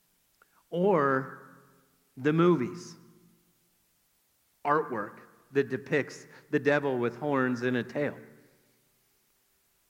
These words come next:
So what does the Bible tell us about him? The first thing we're gonna look at is that he's a spiritual being.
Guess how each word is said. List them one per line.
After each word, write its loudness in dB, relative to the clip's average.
So 2
what 0
does -6
the 0
Bible 0
tell -4
us -4
about -4
him? -16
The 0
first 2
thing 0
we're 4
gonna 4
look 2
at 2
is 0
that 2
he's -6
a 2
spiritual 0
being. 0